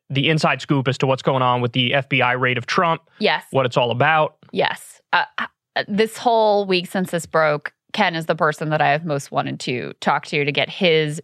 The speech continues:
Speaker 2: view of, you know, he has sources that aren't at the, the highest level. He actually talks to the rank and file guys at the F B I and at the C I A. And so he gets that sort of, like, inside view from the ground up and is very well sourced. And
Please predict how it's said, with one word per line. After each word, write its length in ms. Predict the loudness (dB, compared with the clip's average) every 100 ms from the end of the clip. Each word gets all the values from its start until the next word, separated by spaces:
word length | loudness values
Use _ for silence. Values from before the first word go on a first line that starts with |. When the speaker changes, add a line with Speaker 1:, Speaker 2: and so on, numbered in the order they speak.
| -10
Speaker 2:
view 480 | -4 0 0 0 0
of, 500 | 0 2 0 -2 -8 _
you 120 | 0
know, 140 | 0 -2
he 300 | -2 -2 0
has 280 | 0 0 -2
sources 500 | 0 0 0 -4 -2
that 180 | 0
aren't 320 | 2 0 0 -6 -20 -20 -2
at 200 | -2 0
the, 320 | 0 2 2 0
the 60 |
highest 440 | -2 0 0 0 0
level. 200 | 0 0
He 160 | 0 0
actually 220 | -2 -4
talks 240 | -2 -2
to 80 | -2
the 40 | -2
rank 280 | -2 -2
and 140 | -6 -4
file 380 | 0 0 0 0
guys 440 | 0 0 -4 -10 -4
at 280 | -2 -2 -6 -4
the 180 | -2 0
F 160 | -2
B 160 | -2 0
I 300 | 2 2 0
and 160 | -2
at 100 | -2
the 80 | -4
C 220 | 0 2
I 140 | 2 2
A. 340 | 2 2 0
And 160 | -4 -2
so 140 | -2
he 100 | -2 -2
gets 260 | -2 0
that 200 | -2 -2
sort 180 | -2 0
of, 160 | -2 0
like, 360 | -2 -2 -8 -20 -18 -2
inside 480 | 0 2 2 0 -2
view 180 | -6
from 140 | -4 -2
the 100 | 0
ground 380 | 2 2 0 0
up 320 | 0 0 0
and 220 | -2 0
is 180 | -4 -2
very 240 | 0 0
well 200 | 2 0
sourced. 520 | 0 -2 -2 -4 -6 -6
And 320 | 0 0 0